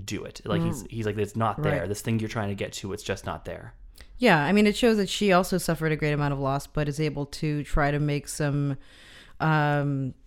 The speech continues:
Speaker 2: strides to improve things,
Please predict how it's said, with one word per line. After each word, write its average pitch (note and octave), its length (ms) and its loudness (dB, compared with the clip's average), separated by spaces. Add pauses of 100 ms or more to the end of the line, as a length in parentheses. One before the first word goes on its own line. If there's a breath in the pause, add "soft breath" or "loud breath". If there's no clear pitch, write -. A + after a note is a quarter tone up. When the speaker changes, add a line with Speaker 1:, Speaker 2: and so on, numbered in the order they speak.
(640)
Speaker 2:
strides D#3 680 2
to D3+ 260 2
improve D3 380 0
things, C#3 500 -4